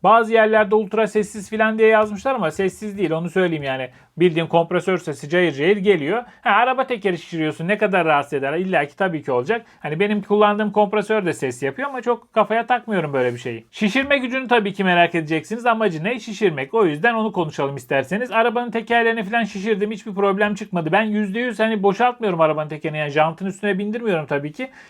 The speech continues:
Birazcık havasını indiriyorum. Sonra şişiriyorum. Biraz daha indiriyorum, şişiriyorum falan. Hani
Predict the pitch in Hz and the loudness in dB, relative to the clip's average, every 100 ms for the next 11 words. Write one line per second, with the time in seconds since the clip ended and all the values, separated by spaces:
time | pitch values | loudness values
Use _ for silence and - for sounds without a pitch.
0 | _ - 233 240 220 233 233 226 233 262 | _ 0 4 4 2 0 0 -2 -4 -10
1 | 247 214 214 262 254 233 240 226 214 240 | -2 4 4 2 -4 -4 -4 -6 -8 -4
2 | 220 160 208 233 226 214 220 220 190 175 | 0 0 0 2 2 2 0 0 -2 -2
3 | 165 160 - 165 165 208 190 175 | -2 -4 -4 -4 -2 -2 -2 -6